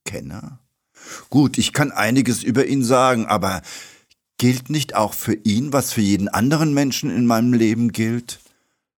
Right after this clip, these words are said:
Dass auch hier das Kennenlernen ein lebenslanger Prozess bleibt?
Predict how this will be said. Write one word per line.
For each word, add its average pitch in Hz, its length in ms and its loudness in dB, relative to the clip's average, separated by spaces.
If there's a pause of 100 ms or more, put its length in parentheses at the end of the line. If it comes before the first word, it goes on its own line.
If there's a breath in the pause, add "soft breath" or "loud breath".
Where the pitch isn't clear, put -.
(100)
Dass 113 240 -2
auch - 140 -6
hier 160 260 0
das - 260 -6
Kennenlernen 110 760 2
ein 95 160 2
lebenslanger 104 600 0
Prozess - 600 -6
bleibt? - 640 -8